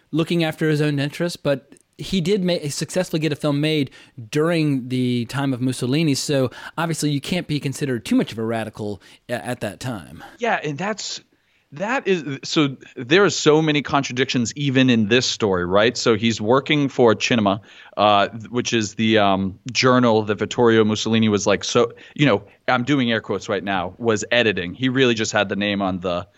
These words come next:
Speaker 2: uh, on the magazine. And so, yes, he did have Vittorio Mussolini's sort of signature and support for this movie, but as soon as Mussolini saw it, the younger, the son, as soon as he saw it, he, he runs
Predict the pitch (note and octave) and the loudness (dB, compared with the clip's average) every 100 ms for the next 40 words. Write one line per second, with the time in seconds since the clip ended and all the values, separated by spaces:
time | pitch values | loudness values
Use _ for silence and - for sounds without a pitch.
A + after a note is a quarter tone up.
0 | - - - - F2+ D#2+ A2+ G2+ G2+ G2+ | -20 -20 -12 -2 0 0 0 2 2 2
1 | F#2+ F2+ F2 E2+ - _ _ _ - A#2 | 0 -4 -8 -10 -14 _ _ _ -2 -2
2 | A#2 - C3 B2 B2 A#2+ _ _ _ _ | -2 2 4 6 4 -2 _ _ _ _
3 | _ _ _ - - - B2+ D3 C#3+ - | _ _ _ -20 -16 -4 2 2 2 -6
4 | - - D3 A2+ C#3 C#3 C3+ B2 A#2+ A2+ | -12 -14 -12 -4 -2 -2 0 2 2 0
5 | A#2 C3 B2+ A#2+ A#2 A#2 A2+ - A2+ A#2+ | -8 -4 -2 0 0 0 -4 -6 -2 0
6 | A2+ A2+ A2 G#2+ - A2+ F#2+ - F3+ C#3+ | 2 4 2 2 2 4 4 2 2 2
7 | C#3+ - B2+ A#2+ A#2 G#2 F#2+ - - - | 2 4 6 8 6 4 0 -6 -16 -18
8 | - - - B2 A#2 A#2 G#2 - D#3+ E3 | -6 -4 2 2 2 0 0 2 4 6
9 | B2+ C3+ C3+ - A3+ A#3 F3 F3 F#3 D#3+ | 6 4 2 2 4 4 4 4 4 4
10 | D3 E3+ C#3 - D#3+ D#3 G#2+ F#2+ _ _ | 2 4 2 2 4 4 4 -2 _ _
11 | - - D3+ D3 G3 E3 A2+ G2 A2+ - | -20 -2 2 4 2 2 0 0 -2 2
12 | E3+ C#3+ A2+ C3+ E3 D3 C#3+ D#3+ C#3+ A2+ | 2 2 0 -2 -2 -2 0 4 4 2
13 | D3 D3 - - - F3 D3 C#3 E3+ F#3+ | -4 -10 -10 -20 -6 -4 0 0 2 0
14 | D#3 | -2